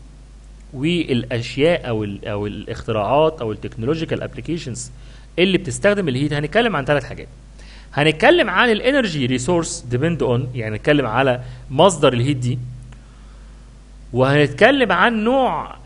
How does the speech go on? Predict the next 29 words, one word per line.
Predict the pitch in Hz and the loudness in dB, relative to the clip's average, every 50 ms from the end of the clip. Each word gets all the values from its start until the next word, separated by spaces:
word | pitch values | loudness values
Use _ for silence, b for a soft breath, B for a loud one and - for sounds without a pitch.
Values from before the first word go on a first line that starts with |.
| - - - | -20 -4 -2
ال-، | 151 139 139 - | -2 0 0 -2
ال-، | 196 139 - 156 151 143 - 151 | -4 -4 -4 -4 -4 -2 0 2
المصدر | 139 135 131 160 202 208 180 190 170 143 | 2 2 4 4 4 4 4 4 2 4
ده، | 135 156 170 180 143 | 4 4 2 2 0
نوع | 131 139 180 196 185 175 | 0 0 2 4 4 4
ال-، | 156 139 120 - 139 | 2 0 0 -2 -2
الانرجي | 127 120 135 156 165 170 151 127 131 | -2 0 2 2 2 2 2 0 0
ريسورس، | 123 123 120 123 135 139 147 151 - - - - - - - - - - - - | -2 -2 0 2 2 2 2 0 -4 -10 -14 -16 -20 -20 -20 -20 -20 -20 -10 -4
وهنتكلم | 127 139 147 151 143 - 196 196 196 185 160 | 0 0 0 0 2 2 2 2 2 2 0
عن | 160 165 | 0 -2
الافكت. | 151 113 120 - - - - - - - - - - - - - b b b b b b - - - | -2 -4 -6 -10 -12 -16 -18 -18 -20 -20 -20 -20 -20 -20 -20 -20 b b b b b b -16 -6 0
يعني | 139 139 147 147 | 2 4 4 4
هنمسك | 147 170 208 233 - 226 208 | 4 4 4 4 2 -2 -6
اختراع، | - - - 185 208 233 220 - - - - - | -6 -4 0 2 2 2 2 -2 -8 -8 -6 -6
اختراع، | 147 - - - - 226 233 | -6 -4 0 2 2 4 2
اختراع | - - - 196 220 262 262 | 2 -2 0 2 2 4 4
ونفهمه. | 240 196 170 - - 135 117 95 - - - - - - b b b b b b b b b b b - | 2 0 -2 -4 -4 -4 -4 -4 -6 -12 -16 -18 -20 -20 b b b b b b b b b b b 0
مبدئيا | 143 160 156 151 196 190 285 330 320 | 0 2 2 4 2 4 4 4 2
تعال | 302 - - 202 220 269 285 262 | 2 2 2 2 4 2 2 0
نتكلم | 233 - - 240 277 262 233 208 | -2 0 2 2 2 2 2 2
على | 190 208 233 247 240 - 190 165 165 | 4 4 4 4 4 2 0 2 2
الالكتريك | 190 226 214 - 220 196 - - | 2 0 2 -2 -4 -4 -2 -2
هيتر | 202 220 - 220 208 - 185 | -2 0 2 2 2 4 4
او | 196 208 196 | 4 4 4
الووتر | 175 180 190 185 165 131 | 4 2 2 2 0 0
هيتر. | 120 101 - - - - B B B B B B B - | 0 -4 -6 -8 -12 -14 B B B B B B B 2
طيب | 147 131 123 - - - | 2 2 2 0 0 2
ايه | 262 320 | 2 4
السورس | 311 269 - - 269 302 320 302 - - - - - | 4 2 2 2 2 2 2 2 0 -2 -4 -6 -8